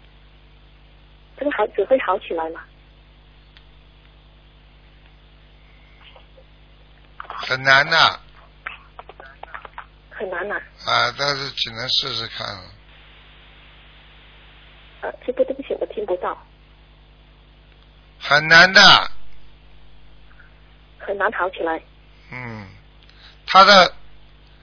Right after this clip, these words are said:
Speaker 2: 父亲也，也不是什么好，好东西啊。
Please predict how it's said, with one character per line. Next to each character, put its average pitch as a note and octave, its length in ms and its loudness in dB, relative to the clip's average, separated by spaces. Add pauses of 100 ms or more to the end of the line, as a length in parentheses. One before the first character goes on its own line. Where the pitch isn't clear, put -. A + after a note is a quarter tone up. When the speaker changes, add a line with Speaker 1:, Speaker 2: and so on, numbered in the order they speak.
(160)
Speaker 2:
父 F#3 260 -4
亲 E3 220 4
也， C3 300 4 (640)
也 B2+ 200 -6
不 D3+ 160 -6
是 E3 240 2
什 B2+ 140 -2
么 C3 140 0
好， G#2+ 360 -4 (460)
好 - 240 -14
东 C3+ 240 -8
西 B2 240 -4
啊。 F#2+ 260 -8